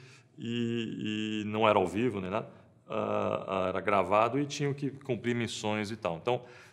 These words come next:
a inspiração pro primeiro nacional, que foi vinte e poucos anos, veio do, do Real World. Com a única, com uma pre-, uma, uma premissa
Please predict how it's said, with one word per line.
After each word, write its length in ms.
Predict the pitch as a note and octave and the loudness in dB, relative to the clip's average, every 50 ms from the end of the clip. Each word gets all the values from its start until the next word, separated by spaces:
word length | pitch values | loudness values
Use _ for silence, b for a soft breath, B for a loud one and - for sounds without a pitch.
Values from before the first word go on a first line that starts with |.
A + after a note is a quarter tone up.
| B B | B B
a 100 | - B2+ | 2 2
inspiração 680 | B2+ C3 - - D#3+ C#3 B2 A#2+ - - D#3+ F3 F3+ | 4 2 2 6 8 8 8 8 6 6 4 4 4
pro 140 | E3+ F3 D3 | 4 0 0
primeiro 400 | - C3 B2+ B2 C#3 D#3+ D#3+ D3+ | 2 2 4 6 6 6 6 6
nacional, 680 | C#3 C3 B2+ C3 - B2+ A2 G#2+ G#2+ A2+ B2+ D3+ D#3 | 6 6 6 6 4 2 4 6 6 6 6 4 2
que 80 | D3 - | -2 -2
foi 140 | B2 B2 A#2 | 0 0 0
vinte 180 | A2+ B2 A2 | 0 -2 -4
e 20 | - | -2
poucos 200 | A#2+ A#2 A2+ G#2+ | -2 -2 0 0
anos, 180 | A#2+ C#3 C#3 B2+ | 0 0 2 2
veio 160 | C#3 C#3+ C#3+ | 2 2 0
do, 160 | C3+ C#3+ C#3+ C#3 C3 | 0 -4 -4 -4 -4
do 340 | B2+ C3+ C#3 C#3 C#3 C3+ C3 | -2 -2 -2 -2 -2 -2 0
Real 200 | C3+ C#3+ D3+ D3 | 2 2 2 4
World. 240 | B2 G2 F2 F2 - - B B B B B B B B B B - | 2 2 0 -2 -8 -14 B B B B B B B B B B -12
Com 180 | - D3+ D#3 D#3 | -4 4 8 8
a 40 | D#3 | 8
única, 540 | D#3+ F3 F#3+ G3 F#3 - F#3+ F3+ F3 E3+ | 8 8 4 2 2 4 4 6 6 4
com 140 | F3 - E3 | 2 2 4
uma 140 | D#3+ D#3 D3+ | 4 4 4
pre-, 200 | D#3 D3+ D#3 D3 | 2 0 -2 -2
uma, 340 | C#3+ D3 D3+ D3 C#3+ D3 D3 | -2 -2 -2 2 6 6 6
uma 160 | D3 D3 D3 | 6 4 4
premissa 680 | D3 D3+ D3+ C#3 C#3 E3 E3 - - - F3 E3+ E3 | 4 6 4 6 6 4 2 0 0 -2 -2 -2 -2